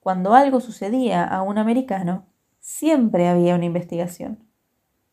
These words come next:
Esos gringos arrogantes se creían dueños del mundo. Aunque el profesor Leblanc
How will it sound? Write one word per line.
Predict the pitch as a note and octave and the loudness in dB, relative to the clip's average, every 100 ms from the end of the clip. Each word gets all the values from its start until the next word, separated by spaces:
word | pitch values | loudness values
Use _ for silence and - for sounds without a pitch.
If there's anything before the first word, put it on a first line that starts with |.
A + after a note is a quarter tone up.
| _ _ _ _ _ _ _ - | _ _ _ _ _ _ _ -18
Esos | F#3+ - F3+ | -12 -4 -2
gringos | F3+ G3 F#3+ F#3 F#3 | 0 0 0 -2 2
arrogantes | F3 E3 F3 G3 E3+ D#3+ E3+ E3+ | 2 4 6 6 4 0 -10 -10
se | E3+ E3+ | -10 -4
creían | E3 F3 F3 E3 | -2 0 0 0
dueños | E3 F3 E3+ | 0 0 0
del | F3 D#3+ | -2 -2
mundo. | D#3 D#3+ A3+ C4 _ _ _ _ _ _ _ _ _ _ _ _ _ _ _ _ _ _ _ _ _ _ _ _ _ _ _ _ _ _ _ _ _ _ _ _ _ _ _ _ | -2 -6 -8 -16 _ _ _ _ _ _ _ _ _ _ _ _ _ _ _ _ _ _ _ _ _ _ _ _ _ _ _ _ _ _ _ _ _ _ _ _ _ _ _ _
Aunque | C#4+ D#4 D4+ D#4 D#4 | 0 0 2 4 4
el | D4+ | 2
profesor | E4 E4 G#4+ F#4+ | -2 -2 0 2
Leblanc | C4+ C#4 A3+ G3+ G#3 | 4 4 4 0 -6